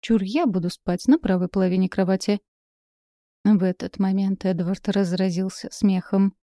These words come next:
таким заразительным и заливистым, что уголки её губ поползли вверх. «Для тебя, принцесса, я готов даже на такие жертвы».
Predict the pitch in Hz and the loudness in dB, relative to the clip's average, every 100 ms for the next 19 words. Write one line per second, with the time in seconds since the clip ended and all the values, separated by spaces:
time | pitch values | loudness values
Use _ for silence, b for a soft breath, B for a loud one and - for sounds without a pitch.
0 | _ _ - - 359 285 180 190 185 285 | _ _ -18 -12 0 2 4 2 2 0
1 | - 190 185 180 170 196 311 214 - 180 | 0 0 2 0 0 0 2 -2 -2 -4
2 | - 196 180 185 185 - 185 180 185 160 | -2 -2 0 -2 -2 0 0 0 -2 -4
3 | 185 - - 185 185 185 185 190 175 185 | -8 -6 -6 -2 -2 2 2 2 0 -4
4 | - - _ _ _ _ _ _ - 202 | -8 -20 _ _ _ _ _ _ 4 6
5 | 196 - 180 214 - 190 - 185 - 208 | 4 2 -2 -2 0 0 2 -2 0 0
6 | 190 185 190 170 185 175 185 185 - 196 | 2 0 -2 -2 -2 0 0 -2 -4 0
7 | 185 175 185 - 190 | 0 2 0 0 -4